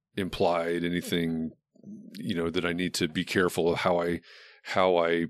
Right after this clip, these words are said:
present this meeting? Um, does she, or on the flip side, you know,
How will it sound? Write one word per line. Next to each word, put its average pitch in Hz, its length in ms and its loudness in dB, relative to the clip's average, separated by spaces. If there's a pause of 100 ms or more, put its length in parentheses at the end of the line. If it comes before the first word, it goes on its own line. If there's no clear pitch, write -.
present 98 460 0
this 95 220 0
meeting? 87 460 0 (640)
Um, 85 540 -6 (1600)
does 101 160 2
she, 87 400 0 (1600)
or 92 180 0
on 90 80 0
the 87 60 -4
flip 90 240 -2
side, 85 400 0 (180)
you 92 180 -6
know, 80 220 -8